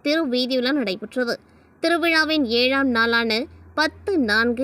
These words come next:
இரண்டாயிரத்தி இருபத்தைந்து வியாழக்கிழமை அன்று நரசிம்மர் சுவாமி அரங்கநாதர் ஸ்ரீதேவி பூதேவி தாயார் திருக்கல்யாணம் நடைபெற்றது. இதனைத் தொடர்ந்து தேர் திருவிழாவின் முக்கிய நிகழ்ச்சியான திருத்தேரோட்டம்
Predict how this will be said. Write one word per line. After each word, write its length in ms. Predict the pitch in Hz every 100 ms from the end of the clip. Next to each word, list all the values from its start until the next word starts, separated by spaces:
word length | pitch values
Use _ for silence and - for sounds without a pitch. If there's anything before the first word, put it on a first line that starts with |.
| 269
இரண்டாயிரத்தி 440 | 233 240 240 247
இருபத்தைந்து 600 | 226 226 226 220 214 220 262 - - 208
வியாழக்கிழமை 760 | 240 254 285 320 285 269 254 208
அன்று 240 | 196 247 214 254 - _ 247
நரசிம்மர் 600 | 277 330 339 415 381 359 -
சுவாமி 340 | 294 262 240 262 -
அரங்கநாதர் 720 | 208 233 240 254 226 220 233 269 -
ஸ்ரீதேவி 580 | - 311 311 359 349 302 196
பூதேவி 400 | 220 240 226 240 -
தாயார் 400 | 226 220 233 285 -
திருக்கல்யாணம் 680 | 277 294 294 277 247 254 277
நடைபெற்றது. 520 | 202 165 196 240 233 - - - - 294
இதனைத் 320 | 311 339 320
தொடர்ந்து 320 | 330 294 294 320 320
தேர் 260 | 294 302 294
திருவிழாவின் 580 | 277 262 262 254 254 247 233
முக்கிய 220 | - 262 233
நிகழ்ச்சியான 600 | 233 240 - 247 226 285 -
திருத்தேரோட்டம் 720 | 302 294 254 233 247 - 220